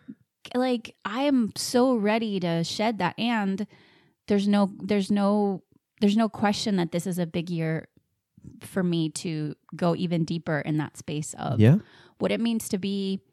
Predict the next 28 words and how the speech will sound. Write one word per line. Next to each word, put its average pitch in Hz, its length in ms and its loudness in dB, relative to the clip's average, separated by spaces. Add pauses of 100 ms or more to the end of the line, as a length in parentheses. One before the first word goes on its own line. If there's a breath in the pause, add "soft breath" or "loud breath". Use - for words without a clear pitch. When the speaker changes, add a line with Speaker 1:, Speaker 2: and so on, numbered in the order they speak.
(180)
Speaker 1:
just - 340 0
authentic - 760 -4 (120)
and 175 500 0 (500)
not, 208 300 -2
Speaker 2:
Yep. - 140 4
Speaker 1:
not 214 180 2
be, 220 320 -2
not 202 380 -2
have, 190 480 -2 (720)
you 208 100 -2
know, 185 300 0
release 208 380 2
the 214 100 -2
story 190 720 0 (200)
that, 156 540 -2 (100)
that 185 220 0
somehow 190 400 0
makes 170 300 -2
people 170 280 -6
think 156 360 -6
you're 160 80 -4
less - 200 -8
capable. - 600 -10 (2750)
You 208 100 2
know 202 140 6
what 196 100 6
I 196 60 4
mean? 196 260 2